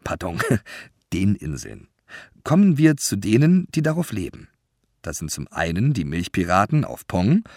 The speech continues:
von denen wir im letzten Teil bereits so einiges erfahren haben. Und da ist zum anderen die Mädelbande von Ping,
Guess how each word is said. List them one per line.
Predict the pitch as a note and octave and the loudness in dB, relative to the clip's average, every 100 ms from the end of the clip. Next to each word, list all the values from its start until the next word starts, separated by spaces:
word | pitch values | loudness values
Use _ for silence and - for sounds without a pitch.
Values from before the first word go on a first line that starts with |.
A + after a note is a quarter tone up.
| - | -20
von | - G2+ | -6 -2
denen | F#2+ F#2+ F#2 | 0 0 -2
wir | D#2+ | -2
im | |
letzten | D#2 - - | -4 -4 -6
Teil | E2 F2 | -4 -4
bereits | F2 D#2+ F2 | -4 -4 -4
so | - | -6
einiges | - G2 F2 D#2 | -2 0 0 -4
erfahren | D#2+ - G2+ D#2 C#2 | -6 0 2 2 -2
haben. | D#2 D#2+ B2 - - - _ _ - | -2 -2 -4 -8 -20 -20 _ _ 4
Und | F#3+ C#4 - _ | 4 4 -4 _
da | D3+ | -6
ist | C#3+ C3 | -4 -6
zum | - G2 | -6 -6
anderen | G#2 G2+ G#2 A2 C#3+ D3 | -2 2 4 4 2 0
die | D3+ D3+ F#3 | -2 0 2
Mädelbande | F#3+ A3 A#2+ F#2 D2+ C#2 C2 C2+ | 2 2 0 -2 -6 -6 -8 -10
von | - - D3+ | -6 -2 -2
Ping, | - C#2+ G#1 | -2 -8 -10